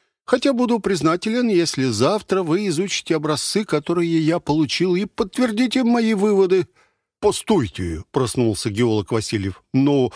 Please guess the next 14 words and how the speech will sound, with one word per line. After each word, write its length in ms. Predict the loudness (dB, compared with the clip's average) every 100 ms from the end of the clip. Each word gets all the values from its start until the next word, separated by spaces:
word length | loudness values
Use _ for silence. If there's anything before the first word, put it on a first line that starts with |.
| -2
э, 300 | 0 2 2
разве 480 | 2 2 0 2 0
это 180 | 0 0
не 140 | 2
усложняет 760 | 0 0 0 2 2 2 0 -4
ситуацию?» 840 | -2 2 2 0 -4 -6 -6 -10 -18 _
«М, 200 | -2 0
да 140 | 0 0
куда 340 | 0 2 2
уж 180 | 0 -2
сложнее», 760 | 0 0 0 0 0 -2 -4 -6
ответил 480 | -8 -2 -2 -2 -4
ему 240 | -4 -2 -2
Медведев. 640 | -2 -2 -4 -6 -12